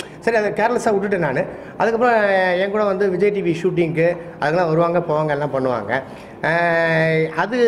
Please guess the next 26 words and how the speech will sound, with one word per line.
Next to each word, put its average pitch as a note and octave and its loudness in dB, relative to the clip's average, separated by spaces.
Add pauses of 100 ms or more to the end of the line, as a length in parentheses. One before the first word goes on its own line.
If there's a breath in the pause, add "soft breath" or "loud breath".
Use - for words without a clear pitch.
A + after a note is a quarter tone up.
(300)
அதுலயே B3 -2
அவங்களுக்கு A3+ 2
பாதி G3 2
ஊறிடுச்சு, F#3+ 0
நம்மளும் F3+ 0
ஃபெமிலியர் D#3+ 0
ஆகணும், C3 0
அந்த B2 -2
மாதிரி C3+ 2
ஒரு B2 0
இது C#3 0
மாதிரி C#3+ 0
ஊறிடுச்சுன்னு C3+ -4
நினைக்கிறேன். A#2 -6 (500 loud breath)
இதுக்கு G3+ 0
நடுவுல B3 2
என்னன்னா, A3+ 0
நம்ம F#3+ 0
அடிக்கடி A3+ -2
வெளியூர் A3 0
போகும்போது G3 0
எல்லாம் F#3+ 0
பண்ணும்போது E3+ 0
பார்த்தீங்கன்னா, D#3 -2 (380 loud breath)
அஹ், D#3+ 2
நி-, D3+ -4